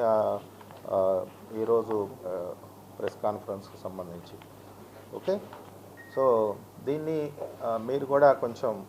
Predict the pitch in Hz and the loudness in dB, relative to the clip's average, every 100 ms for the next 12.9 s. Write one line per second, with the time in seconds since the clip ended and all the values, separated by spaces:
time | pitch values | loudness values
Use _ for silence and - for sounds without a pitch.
0 | - 113 131 120 120 110 - 120 147 135 | -2 -2 -2 -4 -4 -6 -6 -6 -6 -4
1 | 113 101 107 - 120 110 123 117 117 101 | -4 -4 -4 -2 -2 -2 2 2 2 -4
2 | - - - - 120 135 120 135 156 147 | -10 -18 -20 -10 0 2 4 2 4 2
3 | 139 135 123 120 120 127 123 123 117 117 | 2 -4 -2 -4 -4 -4 2 2 4 4
4 | 117 113 - - - 104 117 123 123 110 | 4 2 -2 -14 -8 -4 0 0 0 -2
5 | 110 107 120 123 113 - 113 113 104 98 | 0 2 0 0 -6 -2 -2 -2 -4 -6
6 | - 107 104 139 143 104 113 120 113 98 | -6 -6 -4 -4 -4 0 2 4 2 -2
7 | - - - 101 104 120 131 127 120 120 | -10 -18 -10 2 4 6 4 4 0 0
8 | 131 143 117 113 104 95 101 - - - | -2 0 0 -2 -4 -6 -10 -18 -14 -6
9 | 104 101 123 135 135 113 - 101 - 127 | -4 -4 -6 -4 -4 -4 -4 -8 -4 -2
10 | 123 107 107 107 110 107 107 - - 110 | -2 -4 -6 -4 -4 -4 -8 -10 -10 -6
11 | 113 110 104 107 104 101 95 - 101 104 | -4 -4 -6 -4 -6 -8 -10 -10 -6 -6
12 | 123 92 90 82 - - - - | -4 -4 -4 -10 -10 -18 -18 -18